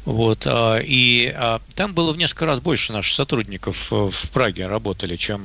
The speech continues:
э, э, чешских, э, в России. Ну вот теперь, э, будет паритет, э, по тридцать с чем-то человек там останется. Э, я думаю, что это по-тихому всё-таки урегулируют. Э, надо исходить из реальной ситуации,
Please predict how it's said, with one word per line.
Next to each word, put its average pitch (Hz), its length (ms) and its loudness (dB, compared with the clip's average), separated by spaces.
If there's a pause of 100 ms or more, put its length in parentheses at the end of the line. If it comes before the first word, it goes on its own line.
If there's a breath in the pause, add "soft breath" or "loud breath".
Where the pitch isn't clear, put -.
э, 95 240 -2 (440 loud breath)
э, 110 220 2
чешских, - 600 0
э, 101 280 2
в 98 120 -6
России. 87 460 -2 (560 loud breath)
Ну 127 140 0
вот 233 160 2
теперь, 190 380 4
э, 139 300 2
будет 127 300 2
паритет, 120 560 0
э, 117 200 -4
по 107 140 2
тридцать 135 280 0
с - 20 4
чем-то - 440 0
человек 104 500 0
там 104 180 -6 (640 loud breath)
останется. 98 720 0 (120)
Э, 113 220 -4
я 110 100 4
думаю, 131 300 0
что 117 240 4
это 110 160 0
по-тихому 117 520 0
всё-таки - 360 -2
урегулируют. 113 760 0 (720 loud breath)
Э, 107 760 2
надо 151 280 6
исходить 139 500 2
из 117 140 2
реальной 120 400 2
ситуации, 147 800 0